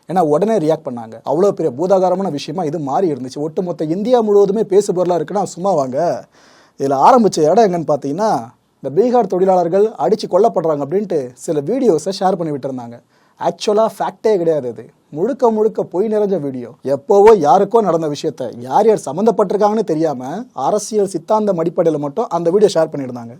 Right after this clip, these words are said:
இதுக்கப்புறம் வட மாநிலங்களை சேர்ந்த ஊடகங்களும் பத்திரிகைகளும் இந்த விஷயத்தை உண்மை நம்பி செய்திகளை வெளியிட ஆரம்பிச்சாங்க. பீகார் சட்டப்பேரவையில மிகப்பெரிய ஆர்ப்பாட்டம் முன்னெடுக்கப்பட்டுச்சு பாஜக தலைமையில.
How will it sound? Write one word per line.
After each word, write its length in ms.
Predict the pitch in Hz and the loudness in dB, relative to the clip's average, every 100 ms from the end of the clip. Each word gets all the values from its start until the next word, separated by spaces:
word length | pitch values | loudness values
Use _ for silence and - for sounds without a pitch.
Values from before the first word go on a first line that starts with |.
| _ _ _ _ - | _ _ _ _ -6
இதுக்கப்புறம் 480 | 160 202 220 233 196 | -2 2 2 4 4
வட 200 | 170 220 | 4 4
மாநிலங்களை 400 | 208 196 190 180 | 2 2 2 0
சேர்ந்த 240 | 180 180 | -2 -2
ஊடகங்களும் 440 | 156 196 196 190 190 | 0 0 0 0 -2
பத்திரிகைகளும் 560 | 165 156 170 160 196 | -4 -4 -2 0 0
இந்த 120 | 170 165 | 0 -2
விஷயத்தை 300 | 160 208 151 | -4 -4 -2
உண்மை 300 | 151 220 196 | -2 -2 -2
நம்பி 300 | 143 131 202 | -4 -6 -6
செய்திகளை 440 | - 214 190 202 | 2 4 4 2
வெளியிட 300 | 165 208 156 | 4 4 4
ஆரம்பிச்சாங்க. 540 | 131 127 135 127 123 _ _ _ _ _ 139 | 0 -6 -12 -16 -18 _ _ _ _ _ 2
பீகார் 380 | 214 226 202 - | 4 4 2 2
சட்டப்பேரவையில 760 | 156 226 - 170 156 135 123 | 0 0 2 2 2 -2 -6
மிகப்பெரிய 440 | 139 160 160 196 | -6 -4 -2 0
ஆர்ப்பாட்டம் 420 | 156 240 214 202 170 | 0 -2 -4 -4 -4
முன்னெடுக்கப்பட்டுச்சு 640 | 170 165 147 139 135 - 180 160 | -4 -4 -4 -6 -8 -12 -6 0
பாஜக 340 | 180 185 160 | 2 0 -4
தலைமையில. 460 | 151 151 147 127 | -6 -8 -8 -10